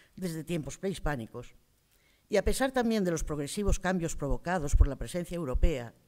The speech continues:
de algunos de ellos hablaré hoy, los estudiosos del periodo colonial encontramos de cuando en cuando en los documentos dos expresiones globalizadoras para referirse a la manera de vestir: andar en hábito de español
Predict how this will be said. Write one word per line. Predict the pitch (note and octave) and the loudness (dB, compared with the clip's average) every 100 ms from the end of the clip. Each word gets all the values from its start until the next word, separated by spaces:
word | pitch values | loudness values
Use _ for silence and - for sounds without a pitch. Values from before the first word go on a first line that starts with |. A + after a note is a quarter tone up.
| - | -20
de | A#2 B2 | -14 -12
algunos | A#2+ C3+ C#3+ A2+ | -6 -4 -4 -4
de | |
ellos | C#3+ B2+ A#2 - | -6 -8 -10 -14
hablaré | - A#2+ A2+ B2+ C3+ | -18 -14 -14 -12 -10
hoy, | B2+ - _ _ _ _ _ - _ - - | -12 -14 _ _ _ _ _ -20 _ -20 -6
los | G3 G3+ | -4 -2
estudiosos | F#3 F3+ F#3+ C4 C4 G#3+ G3+ - | -6 -6 0 0 0 -6 -8 -8
del | D#3+ D3 | -8 -6
periodo | E3 F#3+ F#3 F3 | -6 -4 -2 -2
colonial | A3 G3 F#3+ F3 E3 - - - | 0 0 0 -2 -4 -10 -20 -6
encontramos | F#3+ F#3+ G#3 B3+ C4+ A3+ | -4 -2 -2 -2 -2 -2
de | G3+ | -4
cuando | A#3 A#3+ | -2 -2
en | G#3+ | -2
cuando | F#3+ G#3+ F3 D3+ | -4 -6 -4 -6
en | |
los | C#3 C#3+ | -8 -8
documentos | G#3 F3+ E3+ F3 - C#3 - _ - - - | -8 -6 -4 -4 -6 -10 -12 _ -20 -20 -6
dos | F3+ B3+ A#3 | 2 2 2
expresiones | - E3 - A3 G#3 D#3+ | -6 -6 -4 -2 -2 -4
globalizadoras | D#3+ C#3+ D3 A3 F#3+ C#3+ F3 C#3 B2 | -2 2 2 0 -4 -2 -4 -4 -10
para | - E3 | -6 -6
referirse | E3 E3+ F#3+ A#3+ - | -4 -6 -6 -6 -6
a | F3+ | -6
la | C#3+ | -6
manera | D3 F3 C#3+ | -6 -6 -6
de | A2+ | -8
vestir: | G#2+ - F#2 _ _ _ _ - - _ | -12 -14 -20 _ _ _ _ -20 -20 _
andar | - F3+ F#3 G3+ | -6 -4 0 -2
en | D#3 | -2
hábito | D3 B2 A#2+ B2+ | -6 -8 -12 -12
de | |
español | D#3+ - F#2 F3+ G3 | -14 -16 -16 -14 -16